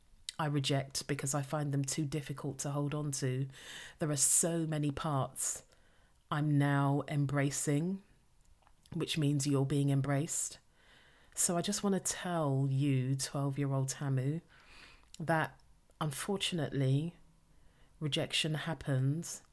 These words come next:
but stick with me because I learn how to embrace you, and I'm learning more and more ways to embrace you fully.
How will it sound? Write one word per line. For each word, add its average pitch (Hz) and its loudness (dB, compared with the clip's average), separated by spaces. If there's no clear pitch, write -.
but 147 -4
stick - 0
with 160 -2
me 143 4
because 139 -2
I 160 0
learn 147 0
how 147 -4
to 139 -4
embrace 143 -2
you, 131 2
and 147 -2
I'm 143 2
learning 143 2
more 147 2
and 143 2
more 143 2
ways 135 0
to 143 -4
embrace 139 0
you 143 0
fully. 135 -2